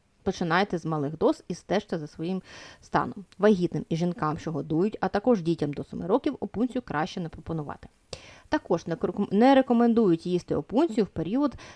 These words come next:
загострення захворювань шлунково-кишкового тракту. Не варто її куштувати при виразках шлунку та дванадцятипалої кишки, гострих колітах та синдромі подразненого кишківника. А ще плоди кактуса радять не їсти тим, хто страждає на хронічні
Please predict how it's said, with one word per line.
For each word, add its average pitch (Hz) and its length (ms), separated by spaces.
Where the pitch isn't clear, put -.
загострення 214 580
захворювань 196 560
шлунково-кишкового 208 960
тракту. - 440
Не 185 100
варто 254 300
її 208 140
куштувати 170 600
при 240 360
виразках 196 580
шлунку 262 400
та 214 160
дванадцятипалої 190 800
кишки, - 460
гострих 202 500
колітах 165 520
та 226 180
синдромі 170 600
подразненого 175 640
кишківника. - 600
А 170 100
ще 294 340
плоди 180 320
кактуса 285 800
радять 185 420
не 247 100
їсти 160 320
тим, 320 240
хто - 160
страждає 175 520
на 175 80
хронічні 165 560